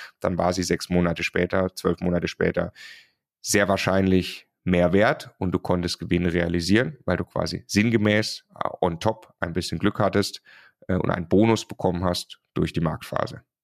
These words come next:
Und der ist weg. Du kannst nicht davon ausgehen, dass wenn du jetzt eine kaufst, dass sie in den sechs Monaten direkt mehr wert ist. Ähm, und, äh, deshalb ist dieser Bonus weg.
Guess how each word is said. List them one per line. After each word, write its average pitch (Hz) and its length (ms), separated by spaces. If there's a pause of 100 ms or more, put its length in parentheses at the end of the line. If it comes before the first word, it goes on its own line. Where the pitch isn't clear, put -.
(100)
Und 90 140
der 82 120
ist 80 120
weg. - 300 (1300)
Du - 60
kannst 87 300
nicht 107 200
davon 101 240
ausgehen, 92 580 (320)
dass - 180
wenn 90 100
du 85 60
jetzt 95 280
eine 87 200
kaufst, - 560
dass 87 120
sie 87 80
in 85 60
den 87 120
sechs - 260
Monaten 87 540 (1080)
direkt 90 340
mehr 87 160
wert 98 220
ist. - 340 (240)
Ähm, 92 580 (160)
und, 87 360 (640)
äh, 87 260 (160)
deshalb 92 400
ist - 120
dieser 87 180
Bonus 82 400
weg. - 200